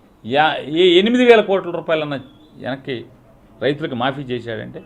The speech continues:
మాఫీ చేయలే. మాఫీ చేయకపోగా బొంకు మాటలు. "ఏయ్, ఎవరయ్యా, ఎవరు చెప్పారా అంతంతా ఇస్తారా? ఆశకు హద్దు ఉండాలయా?" ఓరి దవసంది, ఆశ పెట్టింది నువ్వు, ఆశకు హద్దు ఉండాలా? ఎవడ ఆశకు హద్దు ఉండాలి?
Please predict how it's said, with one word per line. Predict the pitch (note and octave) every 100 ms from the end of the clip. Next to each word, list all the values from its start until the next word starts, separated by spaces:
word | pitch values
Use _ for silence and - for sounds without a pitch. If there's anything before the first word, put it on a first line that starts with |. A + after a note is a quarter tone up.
| -
మాఫీ | G2 G2 G2+
చేయలే. | - F#2 - _ _ -
మాఫీ | D#3+ F#3
చేయకపోగా | G3 D#3 E3+ C#3+ D#3 E3+ G#3+ - _
బొంకు | G#2 C3+ D#3+
మాటలు. | F#3 D#3+ D3+ G#2 - -
"ఏయ్, | F3+ E3+ - -
ఎవరయ్యా, | B2+ E3 F3 F#3+ - - _ _
ఎవరు | C#3+ F#3+
చెప్పారా | G#3 G#3+ E3 C#3 - - _ -
అంతంతా | D#3+ G3+ G3 G3 C#3 - _ -
ఇస్తారా? | A2+ G#3 G3 A3 - - - - _ _ _ _ - - - - -
ఆశకు | - G3 G3+
హద్దు | G3+ F#3
ఉండాలయా?" | A3+ A3 D#3 C3+ D3+ - _ _ _ _ - - _ _ _ _
ఓరి | C#3+ D#3+ D#3
దవసంది, | C#3+ B2 A#2+ B2+ C3+ B2 G#2+ - _ _ _ _ -
ఆశ | A#2 B2+ B2+
పెట్టింది | D#3 E3 D3+
నువ్వు, | C3 G2+ A2 - - _ -
ఆశకు | D3 D3
హద్దు | - C3+
ఉండాలా? | C#3 G#2+ F2+ - _ -
ఎవడ | A2+ D#3
ఆశకు | F3 F3
హద్దు | E3 E3
ఉండాలి? | E3 E3 E3+